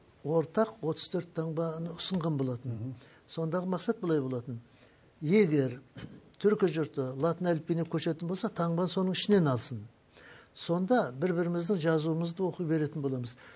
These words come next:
Speaker 1: Сө-, сөзін түсінбеуіміз мүмкін енді. Мысалы, біз бір дейміз, қырғыздар бир деуі мүмкін. А бірақ ана жазудың тұрқы ортақ болады.
Speaker 2: Бірдей ортақ.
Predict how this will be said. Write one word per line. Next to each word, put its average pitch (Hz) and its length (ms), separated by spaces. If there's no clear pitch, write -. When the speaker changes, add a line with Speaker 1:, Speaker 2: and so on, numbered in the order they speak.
Speaker 1:
Сө-, 180 260
сөзін 175 560
түсінбеуіміз 220 600
мүмкін 269 400
енді. 113 220
Мысалы, 190 280
біз 196 180
бір 190 220
дейміз, 175 400
қырғыздар 151 400
бир 160 380
деуі 170 280
мүмкін. 151 440
А 160 100
бірақ 202 300
ана 190 160
жазудың 185 600
тұрқы 277 440
ортақ 180 400
болады. 131 360
Speaker 2:
Бірдей 107 180
ортақ. 101 320